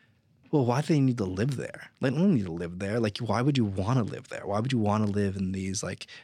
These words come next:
you know, slums, or why would you wanna live in these, i-, if nothing else?" I, I, you know, if you take even all the, you take all that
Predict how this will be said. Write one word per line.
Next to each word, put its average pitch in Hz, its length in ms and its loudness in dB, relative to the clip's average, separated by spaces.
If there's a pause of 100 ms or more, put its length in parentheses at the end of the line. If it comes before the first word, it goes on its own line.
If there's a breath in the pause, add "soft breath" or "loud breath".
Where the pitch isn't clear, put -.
(220 loud breath)
you 107 100 0
know, - 60 -4
slums, 117 840 4
or 101 80 4
why 98 180 2
would 107 160 0
you 110 80 0
wanna 104 200 2
live 107 380 2
in 98 120 0
these, 95 320 -2 (400 loud breath)
i-, - 80 -14 (220)
if - 260 2
nothing 131 560 4
else?" 85 360 -2
I, 135 60 0
I, 139 380 -4
you 165 260 -2
know, 113 160 2
if 107 180 0
you 110 80 0
take 107 280 0
even 104 160 2
all 104 160 2
the, 101 200 -4 (320)
you 113 280 -4
take - 180 -2
all 98 120 0
that 110 120 -2